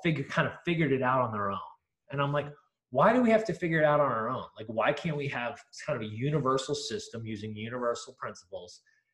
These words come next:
that can help us and start early so that you don't develop these, uh, these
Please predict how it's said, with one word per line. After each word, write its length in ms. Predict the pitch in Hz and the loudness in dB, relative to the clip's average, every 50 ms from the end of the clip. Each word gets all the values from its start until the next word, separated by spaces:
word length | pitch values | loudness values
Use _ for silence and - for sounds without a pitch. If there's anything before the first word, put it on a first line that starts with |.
| _ _ _ _ _ | _ _ _ _ _
that 140 | 131 120 - | -2 -2 -2
can 120 | - 131 107 | -2 -4 -2
help 340 | - 139 156 175 165 - | 2 2 2 2 4 2
us 260 | 117 104 104 104 - - - | 2 2 2 0 -4 -8 -8
and 200 | 123 120 113 - | -8 -8 -8 -10
start 460 | - - - - - 165 190 202 165 - | -10 -8 -2 2 6 6 6 6 6 6
early 440 | 170 202 202 170 120 95 87 90 113 | 6 8 8 8 6 4 0 -4 -6
so 180 | - - - 120 | -6 -6 -6 -4
that 120 | 127 113 | -4 -4
you 80 | 120 123 | -2 0
don't 200 | 147 143 143 143 | 2 0 0 0
develop 460 | 127 107 131 127 127 127 120 - - | -2 2 4 4 4 4 2 0 -2
these, 320 | 113 101 104 - - - _ - 110 | -8 -12 -12 -14 -16 -18 _ -16 -16
uh, 40 | 101 - _ | -16 -14 _
these 160 | 113 101 101 | -14 -14 -12